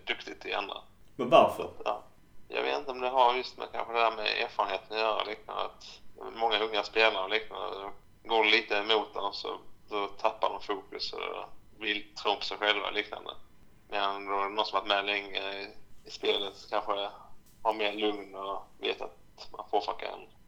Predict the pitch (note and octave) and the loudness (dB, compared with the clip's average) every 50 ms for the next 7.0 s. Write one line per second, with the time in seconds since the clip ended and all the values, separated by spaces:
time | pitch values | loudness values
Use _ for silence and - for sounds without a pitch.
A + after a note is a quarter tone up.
0 | - - - G#2 G#2 - A2 G#2 - - - G#2+ G2 G2 - - F#2 - G#2 G#2+ | -14 -8 -6 -4 -4 -2 -2 -4 -4 -4 -2 -2 -2 -2 -4 -8 -6 -4 -2 -2
1 | G#2+ G2+ - - - - - - - - - - - A2+ G#2+ G#2+ G#2+ G#2+ G#2+ G#2 | -2 -4 -6 -12 -16 -20 -20 -20 -18 -16 -8 -2 -2 0 4 4 4 4 4 2
2 | - - - - - - - - - - B2 B2+ B2 C#3 C#3 C3 C3 C3 B2+ B2 | -2 -4 -8 -14 -20 -20 -20 -18 -10 -4 0 4 8 10 10 12 12 10 8 8
3 | B2+ B2+ B2+ C3+ C#3+ C3 A2+ G#2+ G#2+ - - D3+ C#3 C#3 C3+ C3+ C3+ C3 B2 A#2 | 6 6 6 6 6 6 6 4 2 2 2 4 4 4 4 4 4 4 4 6
4 | A#2+ A#2+ A#2 A2+ A2 - - A#2 A#2+ A2+ A#2 B2+ B2+ B2+ B2 A#2 A2 G#2+ A2 A2 | 6 4 4 2 2 0 -2 0 2 4 6 6 8 8 8 8 8 6 6 4
5 | G#2+ G#2+ G#2+ A2 A#2 C3+ A2+ F#2+ - - - - - - - - - - - - | 4 4 4 4 6 6 6 6 4 -2 -6 -12 -14 -16 -16 -16 -16 -18 -8 0
6 | - D3+ C3+ - C3 C3 C3 B2+ B2+ B2 A#2+ A#2 A#2 - - G#2+ - - A2+ | 4 4 4 6 6 6 8 8 8 8 8 4 -2 -2 -4 -6 -4 0 2